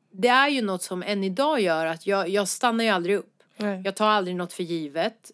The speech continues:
Speaker 1: Jag känner aldrig att så här, ja, men nu kan det aldrig bli bättre. <laughs> Utan
Speaker 2: Nej, nej.
Speaker 1: jag känner ju bara hela tiden att jag kommer en bit på vägen. Och, eh, jag utvecklas under resan.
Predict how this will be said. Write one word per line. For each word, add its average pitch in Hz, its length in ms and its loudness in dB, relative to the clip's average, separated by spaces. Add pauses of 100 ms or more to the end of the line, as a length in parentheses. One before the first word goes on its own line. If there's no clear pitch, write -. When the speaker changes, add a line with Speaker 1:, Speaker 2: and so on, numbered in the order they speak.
Speaker 1:
Jag 190 200 -4
känner 214 360 0
aldrig 170 340 2
att 165 140 -2
så 185 100 -4
här, 170 140 0
ja, 175 100 0
men 180 440 -2
nu 208 220 4
kan 208 240 0
det 202 80 4
aldrig 180 300 2
bli 170 120 -2
bättre. 208 560 0
<laughs> - 80 -16
Utan 320 400 6
Speaker 2:
Nej, 240 220 4 (340)
nej. 247 120 4
Speaker 1:
jag 277 120 6
känner 320 340 4
ju 320 80 4
bara 254 160 6
hela 233 260 2
tiden 214 420 2
att 208 180 2
jag 214 220 2
kommer 214 460 4
en 190 180 2
bit 196 340 0
på 208 120 0
vägen. 202 720 -2 (560)
Och, 220 420 0
eh, 202 180 4
jag 208 200 2
utvecklas 269 1080 0
under 214 340 2
resan. 185 760 -2